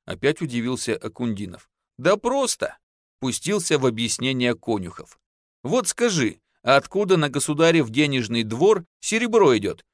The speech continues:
чтобы наши копеечки чеканить?" "Известно откуда, от купцов иноземных, да от наших гостей, что с немцами да англичанами торгуют. Батька мой в таможенной избе стоял, со всех купцов,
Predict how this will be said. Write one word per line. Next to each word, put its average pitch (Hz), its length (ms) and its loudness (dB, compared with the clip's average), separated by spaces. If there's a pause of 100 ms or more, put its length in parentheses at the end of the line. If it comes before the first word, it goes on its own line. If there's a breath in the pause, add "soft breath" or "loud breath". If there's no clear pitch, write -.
чтобы 143 340 0
наши 175 340 0
копеечки 160 720 -2
чеканить?" 110 640 -4 (560)
"Известно 127 720 2
откуда, 170 460 -2 (120)
от 117 180 2
купцов 190 580 0
иноземных, 151 680 0 (260)
да 120 360 2
от 85 100 -14
наших 127 440 0
гостей, 117 640 -2 (100)
что - 260 -2
с 139 100 -6
немцами 165 520 0
да 156 220 2
англичанами 156 640 2
торгуют. 107 540 -2 (400)
Батька 135 480 2
мой 175 220 2
в - 80 -12
таможенной 170 640 2
избе 175 420 0
стоял, 98 460 -4 (300)
со 123 200 0
всех 175 320 2
купцов, - 640 0